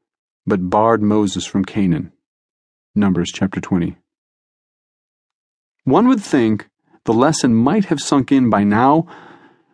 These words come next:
but again the people complained against Moses about food and water, Numbers chapter twenty-one, and God gave the people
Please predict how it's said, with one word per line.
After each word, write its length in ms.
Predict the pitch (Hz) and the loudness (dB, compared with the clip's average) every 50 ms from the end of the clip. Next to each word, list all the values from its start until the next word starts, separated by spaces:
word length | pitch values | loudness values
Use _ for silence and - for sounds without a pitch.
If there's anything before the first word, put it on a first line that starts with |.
| _ | _
but 100 | - 131 | -2 0
again 400 | 131 123 123 147 175 160 123 110 | 0 2 2 2 2 2 2 2
the 80 | 104 98 | 0 0
people 300 | - - 143 135 131 113 | 0 0 0 0 0 -2
complained 580 | - 120 110 98 - - 143 151 175 202 208 185 | -2 -2 -4 -4 -2 0 2 2 2 2 2 2
against 300 | 156 151 151 - - 135 | 2 0 0 0 0 0
Moses 340 | 123 120 123 117 117 113 | 2 2 2 0 0 0
about 320 | 123 110 107 117 156 202 - | 0 2 2 2 2 2 0
food 380 | - - 151 127 127 123 - - | -2 0 0 2 2 2 0 0
and 240 | 120 131 160 170 131 | 0 0 2 2 2
water, 420 | 110 104 98 92 87 90 101 - _ _ _ _ _ _ _ _ _ _ _ - | 2 2 2 2 0 -2 -4 -6 _ _ _ _ _ _ _ _ _ _ _ -4
Numbers 260 | 95 98 92 95 - | -2 -2 -2 -2 -4
chapter 260 | - - 95 95 - | -6 -6 -8 -8 -8
twenty-one, 560 | 92 - 107 95 92 90 87 85 85 90 92 _ _ _ _ _ _ _ _ _ _ _ _ _ _ _ _ _ _ _ _ _ - | -8 -4 -2 0 0 0 0 -2 -4 -6 -8 _ _ _ _ _ _ _ _ _ _ _ _ _ _ _ _ _ _ _ _ _ -4
and 220 | 120 107 107 107 | -2 -2 0 0
God 460 | 107 123 135 143 147 147 147 139 123 - 120 113 | 2 2 2 4 2 2 2 0 -4 -6 -6 -2
gave 480 | 110 127 127 131 113 104 101 95 92 - _ - | 0 2 2 2 2 2 0 0 -2 -6 _ -8
the 80 | 110 | -8
people 500 | 98 - - 143 139 - 92 85 85 - | -6 -2 -2 -2 -2 -2 -4 -4 -6 -10